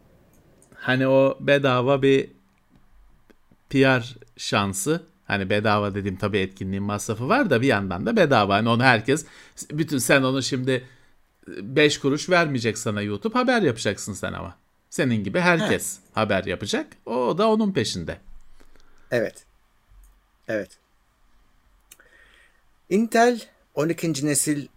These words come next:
Speaker 2: e, işlemcilerin D R M sorununu çözecekmiş.
Speaker 1: Evet, o bir Lenovo'nun bir sorunu vardı. Bazı oyunları çalıştırmıyordu. Ee,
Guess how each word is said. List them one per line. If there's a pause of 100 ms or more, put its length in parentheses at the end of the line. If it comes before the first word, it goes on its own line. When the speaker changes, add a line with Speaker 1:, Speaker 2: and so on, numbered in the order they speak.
(200)
Speaker 2:
e,
işlemcilerin
D
R
M
sorununu
çözecekmiş. (800)
Speaker 1:
Evet,
o
bir (1000)
Lenovo'nun
bir
sorunu
vardı.
Bazı
oyunları
çalıştırmıyordu. (1160)
Ee,